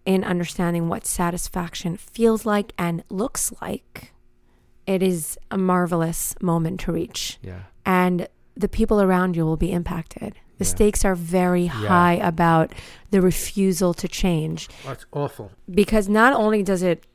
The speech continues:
Speaker 1: impact your living, and it creates s-, tremendous harsh limitations on how you live,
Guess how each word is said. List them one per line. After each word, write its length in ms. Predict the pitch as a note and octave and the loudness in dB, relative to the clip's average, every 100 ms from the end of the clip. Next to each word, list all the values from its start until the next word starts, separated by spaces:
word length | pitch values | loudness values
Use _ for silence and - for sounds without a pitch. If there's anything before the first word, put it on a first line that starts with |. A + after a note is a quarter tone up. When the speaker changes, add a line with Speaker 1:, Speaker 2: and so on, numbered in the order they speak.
| _ _ _ - | _ _ _ -2
Speaker 1:
impact 600 | G3 F#3+ G3 F3+ - - - | 0 0 0 -4 -8 -20 -14
your 680 | F3+ E3+ F#3+ G3 G3 G#3 A#3 | -10 -2 0 2 2 0 -4
living, 460 | F#3 F#3+ F#3+ B3+ D4 _ _ _ _ _ _ _ | -2 -2 -2 -4 -8 _ _ _ _ _ _ _
and 140 | F#3 F#3 | -2 -2
it 140 | - | -4
creates 400 | - F#3+ F3+ - | -6 -6 -6 -10
s-, 160 | - - - | -14 -20 -16
tremendous 680 | - G3 F#3+ G3+ G3 F3+ | -6 -2 0 0 0 -2
harsh 640 | - - - G3 G3 - - | -8 -16 -6 -4 -2 -6 -6
limitations 840 | F#3+ F3+ F3+ - F3+ F#3 A3 A3+ A3 | -4 -4 -2 0 0 -2 -2 -2 -2
on 120 | F#3 | -4
how 180 | E3+ F3+ | -2 0
you 180 | F3 D#3+ | 0 0
live, 440 | D#3+ G3 B3+ - | -2 -2 -4 -16